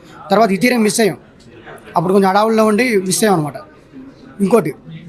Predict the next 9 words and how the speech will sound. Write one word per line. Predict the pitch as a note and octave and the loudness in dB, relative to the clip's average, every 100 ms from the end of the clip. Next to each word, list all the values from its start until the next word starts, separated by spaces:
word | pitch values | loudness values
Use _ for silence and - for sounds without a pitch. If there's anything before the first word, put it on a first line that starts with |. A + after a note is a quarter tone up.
| - - - F#4 - - - - - - | -20 -20 -20 -18 -20 -20 -20 -20 -10 -2
పైకాయిన్ | G#3 B3 C#4 B3 | 0 2 2 2
మిస్ | A3 A3+ | 2 0
అయ్యాం, | F3 - - - | -2 -4 -14 -2
లాస్ట్ | F3 C4 B3 | 2 4 2
స్టేజ్లో | G#3+ B3 A#3+ | 0 0 2
జాయిన్ | G#3 G3+ F#3 | 2 2 0
అయ్యారు. | D3+ - - | -2 -10 -14
ఇప్పుడు | E3+ A3 A#3 | -6 0 2
ఐటీఎల్ | G3+ G#3+ B3+ B3 | 2 0 0 -2